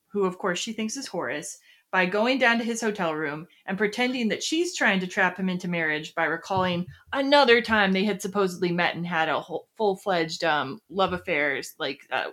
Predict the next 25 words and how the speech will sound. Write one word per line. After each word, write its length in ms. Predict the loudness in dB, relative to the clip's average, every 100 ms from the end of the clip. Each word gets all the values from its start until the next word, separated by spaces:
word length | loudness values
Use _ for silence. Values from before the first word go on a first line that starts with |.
| -6
with 140 | -6
sex 400 | -4 -2 -2 -4
involved 500 | -10 -6 -4 -4 -6 _ _ _
somewhere 340 | -4 0 0 -2
in 80 |
France. 500 | -4 -4 -4 -6 -12 -18 _ _ _
And 300 | 4 4 2 -6
Jerry, 560 | 0 6 6 6 0 -4
Jerry 260 | 0 2 4
knows 360 | 6 6 4
that 180 | 0 -4 _ _
this 180 | -4 0
didn't 240 | 0 2
happen, 600 | 4 4 2 0 -4 -8 -12 _ -4
but 80 | 0
he 60 |
kinda 200 | 4 4
goes 240 | 6 6 6
along 360 | 4 4 4
with 120 | 4
it, 220 | 4 2 -2 -2
and 60 |
he's 140 | 0 2
really 200 | 2 2
confused, 720 | 0 -2 0 0 0 -4 -8